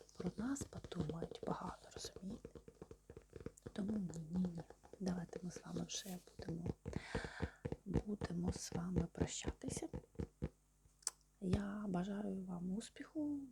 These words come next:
самостійно шукайте роботу, бо ми не будемо за вас ручатись, пробачайте. Мгм. Там наступний, скажіть, хай заходять. Ні, ні, ні, ні, ні.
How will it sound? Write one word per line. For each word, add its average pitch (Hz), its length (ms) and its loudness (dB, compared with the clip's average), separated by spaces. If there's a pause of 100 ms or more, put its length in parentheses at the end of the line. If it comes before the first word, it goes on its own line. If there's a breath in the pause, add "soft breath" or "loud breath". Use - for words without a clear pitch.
(140)
самостійно 220 560 -2
шукайте 190 500 -6
роботу, - 480 -12
бо 196 220 0
ми 208 140 0
не 269 140 6
будемо 180 420 0
за 180 100 -4
вас 175 240 -4
ручатись, - 580 -12
пробачайте. - 600 -12 (440)
Мгм. 214 320 -2 (2500 loud breath)
Там - 160 -2
наступний, 226 520 4
скажіть, 240 420 2
хай 208 180 6
заходять. 202 720 0 (480)
Ні, 339 160 12
ні, 277 280 12
ні, 285 200 8
ні, 240 280 6 (200)
ні. 214 140 -2